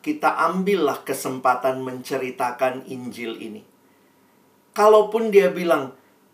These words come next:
"Ah, kau pun hidupmu masih seperti itu," akuilah ya. "Kau lihat aku begini ya. Kemarin pun aku masih pinjemin kau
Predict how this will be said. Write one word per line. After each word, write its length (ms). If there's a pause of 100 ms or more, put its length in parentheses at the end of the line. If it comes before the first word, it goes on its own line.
(640)
"Ah, 300
kau 260
pun 160
hidupmu 540
masih 240
seperti 400
itu," 580 (840)
akuilah 960
ya. 400 (580)
"Kau 220
lihat 240
aku 320
begini 480
ya. 100 (240)
Kemarin 540
pun 160
aku 180
masih 240
pinjemin 480
kau 480